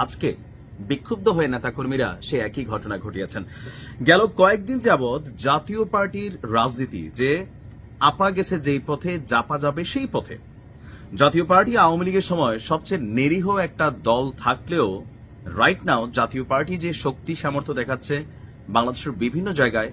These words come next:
বিশেষ করে এনসিপি কে প্রতিহত করা থেকে শুরু করে অনেক কিছুতে জাতীয় পার্টির যে অবস্থান, সেটা সবাইকে ভাবিয়ে তুলেছিল যে জাতীয়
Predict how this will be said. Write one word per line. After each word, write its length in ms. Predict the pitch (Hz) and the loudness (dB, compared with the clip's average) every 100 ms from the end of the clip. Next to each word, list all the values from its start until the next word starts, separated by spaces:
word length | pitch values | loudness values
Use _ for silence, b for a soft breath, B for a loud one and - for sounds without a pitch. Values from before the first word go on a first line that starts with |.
| - 104 | -8 -8
বিশেষ 200 | 131 - | -6 -2
করে 120 | 131 127 120 | -2 -2 -4
এনসিপি 340 | 123 156 151 165 | -4 -6 -6 -4
কে 60 | 151 | -2
প্রতিহত 340 | 123 127 131 147 131 | -2 -2 -4 -2 -2
করা 140 | 120 151 | -2 -2
থেকে 140 | 147 135 | -4 -4
শুরু 120 | 120 127 | -4 2
করে 140 | 147 117 - B B - | 2 2 -2 B B 0
অনেক 140 | 170 233 | 2 2
কিছুতে 260 | 247 151 98 71 | 0 -2 -4 -2
জাতীয় 240 | 110 113 127 | -2 -2 2
পার্টির 300 | 135 147 170 156 | 2 2 0 -2
যে 60 | 160 101 | -2 -2
অবস্থান, 380 | 127 160 143 95 - B B B - | -2 2 2 2 0 B B B 2
সেটা 280 | 180 214 151 107 - | 4 6 6 4 0
সবাইকে 320 | 139 151 156 - 98 | -2 -2 -2 -6 -2
ভাবিয়ে 340 | 107 123 139 143 | 0 0 0 2
তুলেছিল 300 | 156 202 226 226 | 0 0 0 2
যে 60 | 202 - B B 92 135 | 2 -2 B B 0 4
জাতীয় 300 | 135 165 | 4 2